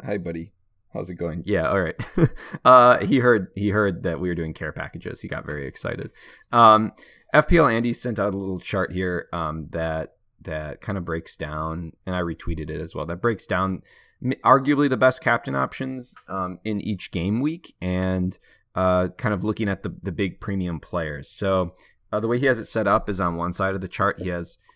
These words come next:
the, the big hitters. Um, so he just kind of picked his own. So Aubameyang, uh, Werner Zaberner,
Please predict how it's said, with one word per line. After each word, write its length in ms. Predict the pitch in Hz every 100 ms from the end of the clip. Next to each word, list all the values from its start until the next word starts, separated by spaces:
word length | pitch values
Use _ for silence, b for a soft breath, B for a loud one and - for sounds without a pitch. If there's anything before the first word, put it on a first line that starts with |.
| b
the, 160 | - -
the 140 | 92
big 320 | 80 107 101
hitters. 640 | 82 98 110 120 127 - -
Um, 440 | 92 90 85 85 80
so 460 | - 92 85 85 - _ _
he 180 | - 123
just 180 | 101 -
kind 180 | 87
of 80 | 85 - _
picked 240 | - -
his 160 | - 80
own. 180 | 90 101
So 180 | 98 82
Aubameyang, 520 | 95 101 98 95 92 b b b b
uh, 220 | 85 85 90
Werner 220 | 104 98
Zaberner, 520 | 92 92 92 90 87